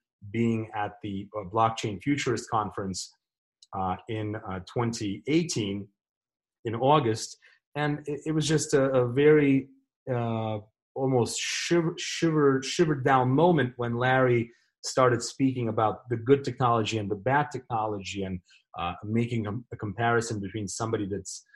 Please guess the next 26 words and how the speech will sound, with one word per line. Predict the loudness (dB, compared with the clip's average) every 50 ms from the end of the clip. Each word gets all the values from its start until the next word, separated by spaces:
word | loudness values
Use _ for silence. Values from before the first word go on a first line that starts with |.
| _ _ _ -12 -10
uh, | -8 -8 -8 -6
in | -4 -2
a | -2 0
lab | 0 0 2 2 4 2 2 0 -2 -6 _ _ _ _ -10
trying | -4 0 0 0 0 0
to, | 0 -2 -2 -2 -2 -6 _ _ _ _ -10
uh, | -10 -8 -8
create | -8 -8 -4 0 2 4 4 4
a | 2 0 -2 -4 -8 _ _ _ _ _ -8 -2
cure | 2 6 6 8 6 6
for | 4 2 2 4
Alzheimer's | 6 6 6 4 4 2 2 2 2 0 -2 -4 -4 -4 -4
and | -6 -4
someone | -2 -2 0 0 2 4
else | 4 6 6 4 4 0 -4 -6 -10 _ _ _ _ -6
in | -4 -2
a |
lab, | 2 2 4 4 4 4 2 0 -2 -6 -12 _ _ _ _ _ _ _ -6
uh, | -2
uh, | -2 0 0 0 -2 -4 -8 -10 -12 -10
trying | -6 -2 0 0 2 0 0 -2
to | -4 -6
create | -6 -2 0 2 2 2 2 0
a | 0
miniature | 0 0 0 0 0 -2 -4 -6 -4
nuke. | 0 2 2 2 0